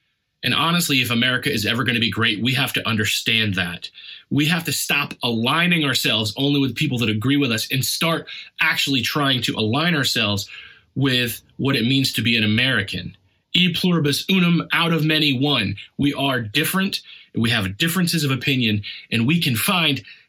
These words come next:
a common ground on some things, and we can disagree, and we can still work together for what's best for America. But that's not what has been happening, and that's not what they, whoever they is,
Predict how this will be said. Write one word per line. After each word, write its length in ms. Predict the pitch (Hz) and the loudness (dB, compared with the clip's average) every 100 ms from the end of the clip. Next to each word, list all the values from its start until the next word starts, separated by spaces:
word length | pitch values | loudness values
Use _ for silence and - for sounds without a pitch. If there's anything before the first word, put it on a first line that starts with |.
| - | -4
a 220 | 135 120 101 | 0 0 0
common 440 | - 208 226 175 | 0 0 2 2
ground 360 | 139 143 135 127 | 2 2 2 0
on 240 | 127 123 | 0 0
some 260 | 113 131 117 | 0 -2 -2
things, 300 | 123 123 117 | 0 0 0
and 120 | 135 | 2
we 140 | 160 | 2
can 160 | 165 131 | 2 0
disagree, 580 | 165 180 165 139 175 143 | 0 0 -2 0 0 2
and 120 | 135 | 2
we 140 | 170 170 | 0 0
can 120 | 135 | -2
still 460 | - 233 190 131 - - - | -2 0 0 -2 -6 -14 -4
work 300 | 156 175 175 | 2 2 2
together 380 | - 135 156 151 | 0 2 0 0
for 160 | 147 | -2
what's 180 | 123 113 | 0 -2
best 360 | 107 170 170 - | 0 0 0 -2
for 180 | - - | -4 -2
America. 680 | 117 117 156 120 104 - - - - - - | 0 2 2 0 -2 -8 -12 -14 -12 -10 -6
But 80 | 139 | -2
that's 200 | 156 151 | -2 2
not 280 | 165 196 | 2 2
what 240 | 185 185 190 | 0 0 2
has 240 | 175 165 | 0 0
been 180 | 135 190 | 2 2
happening, 580 | 170 127 113 117 113 117 - - - | 2 0 0 0 0 -2 -8 -10 -2
and 120 | 151 | 0
that's 200 | 160 165 | 0 2
not 240 | 170 151 | 2 2
what 200 | 156 143 | 0 -2
they, 500 | 127 104 175 151 113 | -4 0 2 2 0
whoever 500 | 120 143 120 135 156 | 0 0 2 2 0
they 200 | 135 147 | 2 2
is, 460 | 139 143 120 107 | 2 2 2 0